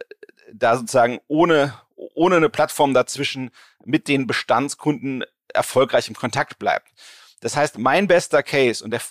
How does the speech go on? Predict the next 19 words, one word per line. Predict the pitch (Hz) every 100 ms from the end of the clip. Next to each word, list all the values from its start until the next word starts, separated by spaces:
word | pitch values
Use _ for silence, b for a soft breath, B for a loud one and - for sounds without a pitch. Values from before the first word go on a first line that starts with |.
| _
der | 127
Kernfokus | 113 - 196 196 220 - 190 180 117 -
meiner | 120 135 139
Kommunikation | 139 139 131 127 - 139 160 113
wäre, | 120 113 117 - B B B
äh, | 120 113 - - b
bestehende | - - - 147 165 190 196 202 -
und | 123 117
potenzielle | - 160 160 - 156 120
Kunden | - 160 185 - 185 233 - b b -
am | 135
liebsten | 147 214 - 208 185
in | 147
einem | 139
Newsletter | 147 196 - 151 151 156 147
oder | 113 131
in | 123
einem | 120
WhatsApp-Newsletter. | 127 - 127 - 170 185 - 160 202 214